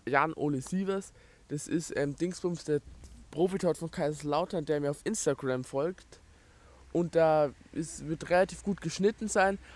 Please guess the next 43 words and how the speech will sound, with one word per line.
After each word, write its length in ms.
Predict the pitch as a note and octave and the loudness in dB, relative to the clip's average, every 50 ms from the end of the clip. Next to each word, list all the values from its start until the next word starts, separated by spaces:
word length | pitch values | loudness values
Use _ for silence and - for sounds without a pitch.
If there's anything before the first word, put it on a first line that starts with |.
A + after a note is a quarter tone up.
| - - | -12 -2
Also 240 | - D3 D#3+ E3 D#3+ | 2 4 6 6 4
freut 340 | D3+ - C#3 D3 E3 F3+ - | 4 4 2 4 4 4 2
sich, 80 | F3 - | -2 -12
das 120 | D#3+ D3 | -10 -8
wird 100 | E3+ D#3 | -6 -6
wahrscheinlich 420 | E3 D#3+ D#3+ F#3 D#3+ D#3+ D#3 - - | -6 -4 -4 -2 -2 -2 -4 -6 -6
morgen, 420 | D#3 D#3 D#3 E3 F3 F#3+ G3+ G#3 | -2 0 2 4 4 4 2 2
also 200 | D#3+ D#3 D3 C3+ C#3+ | 0 -2 -2 0 -2
Donnerstag 400 | D3+ E3 F3 F3 - F3+ C#3 C#3 | 0 0 0 -2 -4 -6 -4 -2
oder 300 | C#3+ D3 D3 C#3+ D3+ D3 - - | 0 2 2 2 0 -2 -4 -2
übermorgen 440 | C3+ D3 D3+ D3 C#3+ C#3+ D3+ E3 | 2 2 2 4 4 4 4 4
am 60 | E3+ D#3+ | 0 -2
Freitag 420 | - - D#3+ D#3 D3+ - C#3 - | 2 6 6 6 6 4 -2 -2
kommen. 200 | - C3 A#2+ A#2 - - - - - | -2 -4 -4 -4 -6 -14 -20 -10 2
Also 220 | - D#3 F3+ F#3+ F#3+ | 6 6 8 8 6
schreibt 400 | - - - F#3 G3 G#3+ - F#3+ | 2 4 8 8 8 8 6 0
in 60 | G3 | -4
die 80 | G3 | -4
Kommentare, 580 | - G3 F#3 F3 E3+ - G#3 F3+ F#3 F#3 F#3 E3+ | 0 0 0 0 0 2 6 6 6 8 8 6
ob 140 | D#3+ D3+ D#3 | 6 6 4
ihr 180 | F3 E3+ D#3+ | 4 4 4
Fi-, 300 | D#3 - - - G3 - - - | 2 2 -2 0 0 0 2 4
F 180 | D3+ E3 - - | 2 2 4 2
M 180 | - F3 G#3 | 0 0 0
T 120 | - - - | -2 -8 -2
V 160 | F#3 F3 E3+ | 0 0 0
für 240 | - D#3+ D3+ D#3 D3 | 0 0 0 0 2
Mobile 320 | D#3 E3 G3+ A3 A3 G#3 | 2 2 4 4 2 2
besser 280 | - F#3+ G3+ - - G3+ | 0 -2 -4 -4 -4 -4
finden 220 | - G3 F3+ F3 | -4 -2 0 0
würdet 220 | F3 D#3+ D3+ C3 | 2 2 2 0
oder 80 | A#2+ D3 | 0 0
nur 240 | D#3+ F3 G3 G3 G3 | 2 2 4 4 2
F 100 | G#3 - | 2 2
M 220 | - F3+ F3+ F3 | 0 0 0 0
T 100 | - F#3 | -4 -4
V. 260 | - - E3+ E3+ F3 - - - - - - - - | 0 2 2 2 0 -2 -6 -20 -16 -16 -10 0 4
Also 340 | C3+ D#3 F3 E3 F3+ F#3+ | 6 6 6 4 2 0
haut's 320 | F3+ C#3+ C#3+ C#3 - - - | 2 2 2 2 0 -2 0
rein 240 | C#3+ D3+ E3 D#3 C#3 | 2 2 2 0 -2
und 120 | B2+ C#3 | 0 0
dann 180 | C#3 D3 D#3 - | 0 0 0 0
ciao. 240 | - D#3+ B2 - | 4 4 4 4